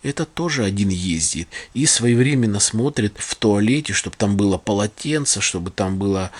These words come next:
туалетная бумага, что вот он протёр пол, что он ходит,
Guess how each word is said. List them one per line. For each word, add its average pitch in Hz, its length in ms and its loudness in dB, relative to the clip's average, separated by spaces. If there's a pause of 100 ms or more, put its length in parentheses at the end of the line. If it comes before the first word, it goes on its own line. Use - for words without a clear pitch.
(180)
туалетная 107 580 4
бумага, 120 680 2
что - 220 -6
вот 85 160 -6
он 98 120 0
протёр 104 580 2 (420)
пол, 147 440 -2 (140)
что - 320 0
он 98 80 0
ходит, 135 500 0